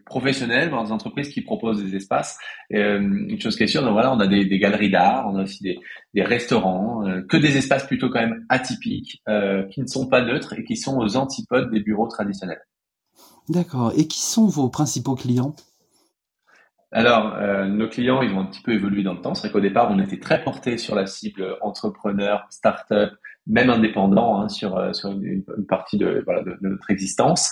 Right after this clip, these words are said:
Speaker 1: Et, euh, peu à peu, voilà, on s'adressait à, à quasiment toutes les entreprises. En tout cas, euh, on a beaucoup de P M E et de grands groupes qui font appel à notre solution et qui vont être très intéressés justement par, euh,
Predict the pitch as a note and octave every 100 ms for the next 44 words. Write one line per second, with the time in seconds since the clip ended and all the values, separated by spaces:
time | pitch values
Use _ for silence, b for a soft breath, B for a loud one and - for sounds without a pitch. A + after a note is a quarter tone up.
0 | - B2+ D#3 F3 A#2 A2 G#2+ A2 G2 D3
1 | B2+ A2+ A2 G#2 G2+ B2+ C#3+ B2+ - F#2+
2 | G2+ A2 A2 C#3 - A2+ A2 G2+ - D#3+
3 | - C3 C3 B B B G#2 G2+ G#2 G#2
4 | - C3 - C#3 A#2 C#3+ A2+ A2 A2 B2+
5 | C3 - G2+ - E3+ D#3 B2 A2 G2+ G#2+
6 | G2 G2 C#3 G3 - B B B B -
7 | C#3+ F3+ - - A2+ A#2+ C3 - B2 A2+
8 | A2+ G#2 A#2+ D3 - A#2+ C#3 G#2 G2+ G2
9 | B B G#2 G2+ G2+